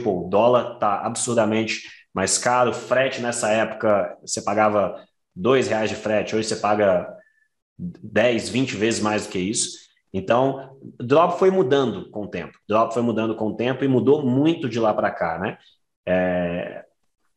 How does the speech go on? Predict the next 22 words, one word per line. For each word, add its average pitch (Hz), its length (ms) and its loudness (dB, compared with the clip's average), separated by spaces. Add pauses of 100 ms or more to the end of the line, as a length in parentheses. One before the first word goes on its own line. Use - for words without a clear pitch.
o 120 100 -4
que 190 100 4
que 190 120 -4
você 214 280 2
acha 135 720 2
que, 127 360 -4
que, 120 540 0
que 117 80 -4
vai 127 360 2
acontecer? 135 760 -2
E 120 80 0
aí, 147 120 0 (360)
eu 107 80 -6
sei 139 220 0
que 139 80 0
é 107 260 -4
pura 151 160 -6
especulação, 113 960 0
ou 104 100 -8
talvez 101 260 -2
não 87 140 -4
seja, 104 480 0